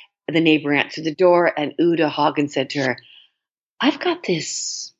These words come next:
very cool fire going on next door. Do you wanna come over and see it?" in a really calm voice. And it was such a lesson for me in comedy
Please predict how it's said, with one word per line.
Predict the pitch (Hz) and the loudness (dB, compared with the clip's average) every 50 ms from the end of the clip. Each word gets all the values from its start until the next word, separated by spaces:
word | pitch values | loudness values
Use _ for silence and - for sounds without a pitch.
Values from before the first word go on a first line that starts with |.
| _ _ _ _ _ _ _ _ _ _ _ _ _ _ - | _ _ _ _ _ _ _ _ _ _ _ _ _ _ 2
very | - 190 220 254 226 | 2 4 4 4 2
cool | - - - 175 165 | 0 2 4 4 4
fire | 139 - - 156 147 151 147 143 131 120 | 4 0 -2 0 2 4 4 2 0 -2
going | 127 131 123 120 120 | -4 -6 -6 -6 -6
on | 123 120 120 127 | -6 -6 -4 -4
next | 127 - - - - - | -4 -4 -4 -4 -4 0
door. | - 143 135 | 0 0 0
Do | 123 - | 2 2
you | 151 | 2
wanna | 190 233 294 | 2 2 2
come | - - - 185 | 0 0 2 2
over | 180 180 175 175 | 2 4 4 2
and | 165 147 | 0 0
see | - - - 139 135 139 | -2 -2 0 0 2 2
it?" | 170 - - - - - - - - - | 0 -2 -4 -8 -8 -6 -4 -4 0 2
in | 160 147 | 4 6
a | 143 131 131 | 6 6 6
really | 131 143 160 185 202 | 6 6 8 8 6
calm | 190 - - - - 160 156 151 151 151 147 151 | 4 2 -4 -2 0 2 2 4 4 4 4 2
voice. | 143 147 143 135 135 135 135 139 - - - - - - - - - - - - - - - - | 2 0 0 0 -2 -4 -6 -10 -12 -12 -10 -8 -8 -8 -10 -12 -14 -14 -10 -10 -10 -6 -2 2
And | 175 180 | 2 4
it | 175 | 4
was | - 165 - | 2 2 2
such | 220 214 - | 0 0 2
a | 214 | 0
lesson | 196 185 190 190 185 185 - 196 180 | 2 4 2 2 2 0 -4 -8 -8
for | - - 190 | -6 -6 -6
me | 170 160 156 151 151 156 - - | -4 -2 -2 0 0 -2 -2 -2
in | 139 139 131 | -4 -4 -2
comedy | - - - 165 160 170 175 180 175 220 226 262 302 - | -4 -2 2 2 2 4 4 2 4 4 2 2 0 -2